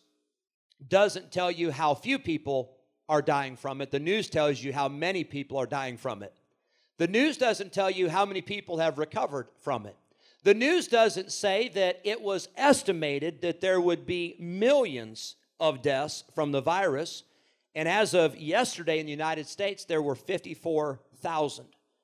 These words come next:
deaths. Almost a third of those have been in New York. Can I tell you, that's actually good news, that it's not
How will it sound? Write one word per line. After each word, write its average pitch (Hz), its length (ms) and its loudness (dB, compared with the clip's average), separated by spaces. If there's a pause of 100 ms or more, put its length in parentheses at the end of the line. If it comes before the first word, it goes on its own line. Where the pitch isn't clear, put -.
(180)
deaths. 120 380 -2
Almost 135 340 -2
a 135 80 -4
third 196 320 -6
of 117 160 -14
those 135 260 -4
have 131 160 -6
been 147 180 -4
in 127 280 -6
New 147 180 0
York. 131 500 -2 (640)
Can 170 120 -2
I 214 120 2
tell 214 260 4
you, 156 260 0 (960)
that's 196 300 0
actually 156 800 -2 (460)
good 180 280 2
news, - 520 -6 (480)
that 180 160 2
it's 175 240 -6
not 180 480 -4